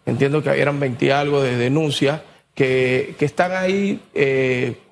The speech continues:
acumuladas, que no se han discutido, que no se han revisado. Eh, mi experiencia de quince años en la Asamblea, muchas de las denuncias que se ponen a los magistrados es porque no le fallaron a tiempo, porque no le falló. Yo no sé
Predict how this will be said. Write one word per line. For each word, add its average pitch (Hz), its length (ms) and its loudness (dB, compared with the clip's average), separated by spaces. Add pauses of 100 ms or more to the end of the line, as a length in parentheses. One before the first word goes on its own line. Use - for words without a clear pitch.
(280)
acumuladas, 165 920 0 (220)
que 143 120 0
no 147 220 0
se 156 220 0
han 156 340 -2
discutido, 156 680 0 (340)
que 139 140 0
no 143 80 0
se 147 140 0
han 151 80 0
revisado. 156 720 -2 (340)
Eh, 127 560 -2
mi 156 160 0
experiencia 151 1000 0
de 147 300 -4
quince 160 380 0
años 156 180 0
en 151 60 0
la 151 60 2
Asamblea, 151 760 -2 (160)
muchas 175 320 2
de 156 80 2
las 135 140 0
denuncias 147 440 0
que 147 140 -4
se 135 100 -2
ponen 147 320 0
a 151 60 2
los 147 100 2
magistrados 151 720 0 (320)
es 147 120 0
porque 151 240 -2
no 139 120 0
le 143 80 2
fallaron 131 400 0
a 131 100 -4
tiempo, 151 340 0
porque 135 240 -2
no 139 120 2
le 143 80 2
falló. 135 400 0
Yo 160 100 2
no 165 80 0
sé 160 260 0